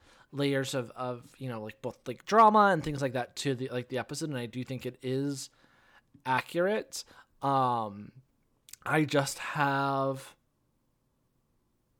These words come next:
I've just been thinking a lot about the lack of consequences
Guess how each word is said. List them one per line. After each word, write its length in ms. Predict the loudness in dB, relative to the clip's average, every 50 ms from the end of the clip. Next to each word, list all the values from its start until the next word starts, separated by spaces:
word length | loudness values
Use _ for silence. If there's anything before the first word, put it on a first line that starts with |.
| _ _ _ _ _ _ _ _ _ _ -20 -4 _
I've 100 | 0 0
just 180 | 2 0 0 0
been 160 | 0 -2 -2
thinking 420 | -4 -4 -6 -6 -4 -4 -4 -4
a 100 | -4 -4
lot 420 | -2 -2 -2 -2 -2 -4 -6 -8 -12 _ _ _ _ -20 -20 _ _ _ -2
about 880 | -2 -2 0 -2 -2 -2 0 0 0 -2 -2 -2 -4 -8 _ -18 -18 -18 _ _ _ -20 _ _ _ _ _ _
the 140 | 2 4 4
lack 360 | 6 6 6 4 4 2 0
of 180 | -4 -4 -4
consequences 1300 | -10 -6 -4 -4 -4 -4 -4 -6 -6 -6 -6 -8 -6 -6 -6 -6 -6 -6 -4 -4 -6 -6 -8 -12 -16